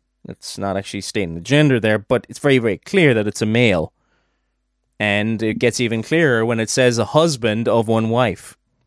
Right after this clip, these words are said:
The husband on, of one wife. A one, literally in, in the Greek, a one woman man.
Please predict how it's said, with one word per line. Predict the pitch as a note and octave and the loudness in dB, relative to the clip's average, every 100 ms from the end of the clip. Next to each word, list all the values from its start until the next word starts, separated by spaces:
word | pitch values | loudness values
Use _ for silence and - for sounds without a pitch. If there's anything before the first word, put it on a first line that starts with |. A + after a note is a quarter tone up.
| _ _ _ _ _ _ _ _ _ - _ _ _ _ _ _ _ _ _ _ _ _ _ _ _ _ _ _ _ _ _ _ _ | _ _ _ _ _ _ _ _ _ -20 _ _ _ _ _ _ _ _ _ _ _ _ _ _ _ _ _ _ _ _ _ _ _
The | - | -10
husband | G2+ C3+ A#2 A#2+ G2+ | 0 0 2 -4 -2
on, | F#2 F#2+ F#2 - | -4 -4 -8 -8
of | G#2 | -8
one | F2 F#2 F2+ F2 F2+ _ _ _ _ _ _ _ _ _ _ _ _ _ _ _ _ _ _ | -6 -6 -6 -8 -12 _ _ _ _ _ _ _ _ _ _ _ _ _ _ _ _ _ _
wife. | A2+ G#2 A2+ G#2 - | -2 0 0 -2 -4
A | |
one, | G#2+ C#3+ D3+ D3 D3 D3+ _ _ _ _ _ _ _ _ | 0 4 4 4 0 -2 _ _ _ _ _ _ _ _
literally | - C3 C3+ A#2+ | -4 -2 2 2
in, | A2+ A2 | 2 -2
in | A#2+ | -2
the | B2 | 2
Greek, | C3 C3 B2 - | 4 4 4 -2
a | - | -4
one | G#2 A2 B2+ C3+ C#3 D3 _ _ _ - _ _ | -2 2 2 2 0 -6 _ _ _ -20 _ _
woman | F#2+ A2+ A#2+ A2+ A2 G#2+ _ - _ _ _ _ _ _ - | -2 0 2 0 -2 -8 _ -20 _ _ _ _ _ _ -12
man. | F#2 G#2 G#2 | -4 -4 -4